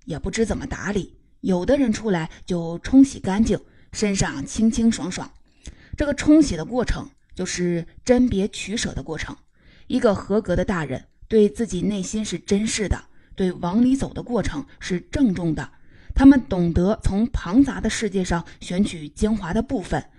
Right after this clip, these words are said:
做自己心灵的养料。刚才我们提到大人的一层含义，也就是成熟的人，对自己的内心负责的人。在中国的传统文化里，“大人”这个词还有更深一层的含义，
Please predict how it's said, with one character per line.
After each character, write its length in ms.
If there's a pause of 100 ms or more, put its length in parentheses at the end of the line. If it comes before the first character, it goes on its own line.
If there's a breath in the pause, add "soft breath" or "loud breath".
(200 soft breath)
做 260
自 160
己 160
心 280
灵 120
的 100
养 220
料。 240 (760)
刚 200
才 380
我 80
们 100
提 200
到 260
大 240
人 180
的 100
一 100
层 180
含 260
义， 280 (240)
也 80
就 120
是 400
成 300
熟 160
的 100
人， 160 (560 loud breath)
对 200
自 120
己 80
的 100
内 140
心 220
负 180
责 220
的 100
人。 160 (520 soft breath)
在 120
中 220
国 140
的 80
传 220
统 160
文 140
化 220
里， 220 (260 soft breath)
“大 220
人” 240
这 100
个 80
词 340
还 140
有 260
更 200
深 220
一 60
层 200
的 60
含 220
义， 280